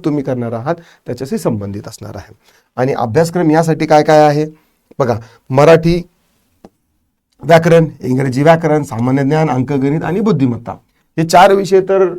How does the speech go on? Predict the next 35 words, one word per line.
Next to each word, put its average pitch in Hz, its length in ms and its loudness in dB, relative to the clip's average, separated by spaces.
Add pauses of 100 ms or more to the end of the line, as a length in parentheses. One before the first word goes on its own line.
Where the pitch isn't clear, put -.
(120)
महाराष्ट्रातल्या 160 560 -2
कोणत्याही 165 380 0
भरतीसाठी 139 520 -4
जवळपास 151 480 0
सा-, - 220 0
सा-, 123 200 -4
सारखेच 160 300 2
असतात. 180 240 -2 (760)
जर 180 160 0
तुम्ही 196 200 -2
पोलीस 185 300 -2
भरती 151 300 -2
किंवा 165 140 -2
दोन 147 160 2
चार 160 140 2
भरती 135 220 -2
जर 156 80 -2
सोडल्या, 151 260 -4
त्यात 180 180 -6
इंग्लिश 143 280 -6
नाही 120 100 -8
आहे. 120 60 -8
बाकी 123 220 -10
सगळ्यामध्ये 156 420 -4
सगळा 156 240 -4
हा 143 180 -2
अभ्यासक्रम 131 360 -6
सारखाच 120 320 -8
आहे. - 120 -20 (420)
म्हणून 143 240 0
मी 151 160 2
नेहमी 147 400 4
सांगत 175 340 4
असतो 170 220 0
विद्यार्थ्यांना, 143 600 -4